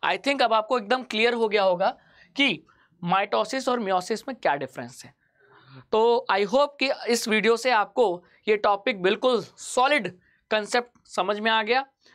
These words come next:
तो ऐसे ही वीडियोज़ आते रहेंगे क्लास नाइन्थ के साइंस के लिए, चाहे वो फिजिक्स हो, चाहे वो बायो हो। तो राघवेंद्र सर आपको क्लास नाइन्थ के फिजिक्स और बायो के चैप्टर का वीडियो हमेशा लाएंगे। बस आपको चैनल को सब्सक्राइब करके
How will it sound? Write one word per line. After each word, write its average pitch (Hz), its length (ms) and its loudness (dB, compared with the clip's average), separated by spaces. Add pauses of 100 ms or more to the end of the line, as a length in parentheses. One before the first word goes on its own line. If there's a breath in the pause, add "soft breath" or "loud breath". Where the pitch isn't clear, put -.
(140 soft breath)
तो 233 260 2
ऐसे 214 320 2
ही 277 180 2
वीडियोज़ 240 400 4
आते 214 260 0
रहेंगे 214 400 -2
क्लास 190 360 -2
नाइन्थ 196 300 -2
के 214 160 -4
साइंस 196 360 -4
के 190 120 -2
लिए, 180 280 0 (220 loud breath)
चाहे 180 160 2
वो 202 100 -2
फिजिक्स 196 440 -2
हो, 180 200 -2 (160 soft breath)
चाहे 240 200 2
वो 269 60 0
बायो 202 300 0
हो। 185 260 -4 (220 soft breath)
तो 196 80 2
राघवेंद्र 185 420 2
सर 240 140 0
आपको 180 380 0 (280 loud breath)
क्लास 180 340 0
नाइन्थ 220 340 -2
के 220 140 0
फिजिक्स 220 400 -2
और 175 160 -2
बायो 175 240 2
के 208 120 -4
चैप्टर 175 340 -6
का 180 140 -2
वीडियो 160 480 0 (280 soft breath)
हमेशा 240 380 0
लाएंगे। 214 460 0 (320 loud breath)
बस 214 200 -2
आपको 220 460 0 (300 soft breath)
चैनल 247 300 2
को 247 140 -2
सब्सक्राइब 196 420 -2
करके 185 380 -2